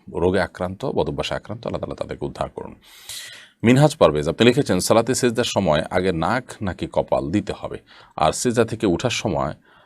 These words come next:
আগে, আহ, নাক নাকি কপাল উঠাতে হবে?" <clears throat> দেখুন, আমরা যখন, আহ, সিজদা যাব, তখন সিজদা যাওয়ার পর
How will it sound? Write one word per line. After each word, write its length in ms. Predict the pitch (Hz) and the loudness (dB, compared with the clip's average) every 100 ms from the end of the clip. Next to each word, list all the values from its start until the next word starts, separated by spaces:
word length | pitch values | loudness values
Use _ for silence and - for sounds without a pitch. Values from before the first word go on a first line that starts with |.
| _ | _
আগে, 600 | - 92 90 92 82 104 - _ _ _ _ _ _ _ _ | 0 2 4 4 4 2 -2 _ _ _ _ _ _ _ _
আহ, 600 | - 82 76 73 71 - | -4 0 0 0 -2 -2
নাক 260 | 92 117 120 - - - | 0 2 0 -6 -16 -6
নাকি 240 | 90 90 | -6 -2
কপাল 280 | - 101 101 | 2 4 4
উঠাতে 260 | 82 82 - | 0 -4 -8
হবে?" 200 | 69 - - - | -8 -8 -12 -2
<clears throat> 340 | - 71 - - - _ _ _ _ _ _ - - 117 | 2 2 2 -8 -16 _ _ _ _ _ _ -20 -6 0
দেখুন, 220 | 95 101 | 4 4
আমরা 180 | 90 85 | 2 0
যখন, 300 | 82 87 80 - - - - | 2 2 0 -8 -20 -20 -4
আহ, 420 | - 78 73 69 - | 2 4 4 2 -2
সিজদা 400 | - - 104 85 | -2 0 4 4
যাব, 280 | 71 69 95 | 4 4 2
তখন 440 | 131 87 95 78 73 - | 2 0 0 -2 -4 -6
সিজদা 380 | - 95 76 - | -4 -2 0 0
যাওয়ার 260 | 71 69 71 - | 2 0 0 0
পর 220 | 69 | 0